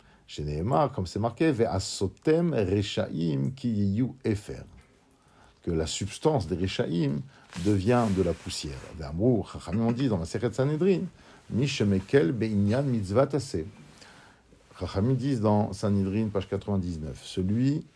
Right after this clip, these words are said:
qui prend à la légère une mitzvah positive, d'accord ? Il lui est donné l'occasion de faire quelque chose de bien, il le fait pas. Kegon, amevazeh chulo shel moed sheyesh bo mitzvah taseh. Là, il éveille un sujet très important.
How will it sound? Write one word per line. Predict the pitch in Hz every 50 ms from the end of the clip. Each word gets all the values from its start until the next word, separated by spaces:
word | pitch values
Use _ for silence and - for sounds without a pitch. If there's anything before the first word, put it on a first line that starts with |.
| _ _ -
qui | - - 98
prend | - - - 123 127 123
à | - -
la | 101 104
légère | 98 98 101 98 82 92 85 67 64 - - - _ _ _ _ _ _ _ - - -
une | 95 95
mitzvah | 101 98 87 90 95 131 127
positive, | - 113 101 98 101 98 - 73 - - - - _ _ _ _ - - - -
d'accord ? | - - - 131 143 143 143 -
Il | 90 90 87
lui | 90 101 104
est | 101
donné | 92 95 98 107
l'occasion | 107 98 92 - 92 80 - 127
de | 135 113
faire | 92 - 101 92
quelque | - - 85 -
chose | - 90 80
de | 87 -
bien, | 110 135 175 208 220
il | 185 156
le | 139 135
fait | 131 107
pas. | 101 - - - - _ _ _ _ _ _ _ - - - - - - -
Kegon, | - 135 113 95 85 76 90 113 123 - - _ _ _ - - _ -
amevazeh | - 101 110 110 104 101 127 131 139 180 185
chulo | - - - 110 120 139
shel | 135 - 143 139
moed | 139 143 139 147 165 160
sheyesh | - - 101 95 90
bo | 90 107 104
mitzvah | 113 101 98 117 117
taseh. | - 113 101 - 120 - - - - - - - - -
Là, | 98 104
il | 101 87 82
éveille | 82 78 92 98 92 87
un | 80 78
sujet | 78 - - 82 76 78 85
très | - - - 95 90 85
important. | 90 85 - - - - - -